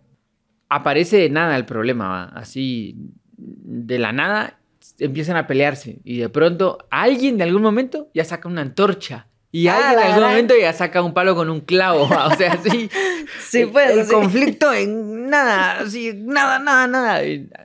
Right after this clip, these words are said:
Speaker 1: hay un capítulo donde Bart entra a un banco y hay una fila de banco. Eh, y te, te voy a decir por qué esto me da mucha risa. Entra a la
Speaker 2: <laughs>
Speaker 1: fila del banco y entonces Bart llega así y dice, "¿Cómo que no hay efectivo?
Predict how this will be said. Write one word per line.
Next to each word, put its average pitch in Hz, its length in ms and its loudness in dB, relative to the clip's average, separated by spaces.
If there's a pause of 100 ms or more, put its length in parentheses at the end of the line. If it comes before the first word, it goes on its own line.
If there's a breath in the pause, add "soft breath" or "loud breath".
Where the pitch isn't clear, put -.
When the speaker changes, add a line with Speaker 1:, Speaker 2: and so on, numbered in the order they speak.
(460)
Speaker 1:
hay 180 160 -6
un 202 80 -6
capítulo 202 480 -4
donde 160 280 -4
Bart 170 300 -2
entra 185 240 0
a - 20 0
un 185 80 -4
banco 214 400 -2
y 185 100 -6
hay 165 120 -2
una 170 140 -6
fila 180 200 -4
de 180 100 0
banco. 208 340 -10 (840)
Eh, 113 680 -10
y 127 80 -14
te, 131 160 -2
te - 220 -12
voy 127 100 2
a 147 60 0
decir 139 360 -6
por 127 160 -8
qué 143 140 2
esto 135 200 -6
me 113 60 -6
da 110 140 -6
mucha 113 260 -10
risa. 120 240 -12 (120)
Entra 165 300 0
a - 40 0
la 135 120 -2
Speaker 2:
<laughs> - 0 -
Speaker 1:
fila 180 200 0
del 180 100 2
banco 202 400 -4 (560)
y - 80 -12
entonces 156 540 -2
Bart 175 260 -4 (220)
llega 170 260 -2
así 190 380 -10
y 143 120 -12
dice, 139 380 -10 (360)
"¿Cómo 285 280 0
que 247 100 2
no 277 100 2
hay 262 120 2
efectivo? 208 760 -4